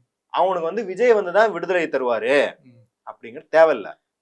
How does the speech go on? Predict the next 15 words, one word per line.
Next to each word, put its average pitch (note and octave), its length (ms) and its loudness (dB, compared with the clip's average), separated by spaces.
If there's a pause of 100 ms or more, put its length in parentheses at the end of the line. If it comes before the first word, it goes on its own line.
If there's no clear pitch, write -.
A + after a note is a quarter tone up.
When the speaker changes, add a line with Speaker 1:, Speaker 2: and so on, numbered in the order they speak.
(160)
Speaker 2:
ம். C3+ 220 -20
Speaker 1:
So C3+ 320 -2
Speaker 2:
ம். - 40 -12
Speaker 1:
நம்ம B2+ 360 0
தவற G#3 300 6
விட்டது A3 600 0
அவ-, E3 300 0
அவங்க D#3+ 220 2
வந்து D3+ 160 -2
ஒரு F3 120 4
ஆறு C3 220 4
சதவீதம், A#2 300 -8
ஏழு A#2 260 -6
சதவீதமோ. G#2 560 -8
Speaker 2:
ம். C3 40 -20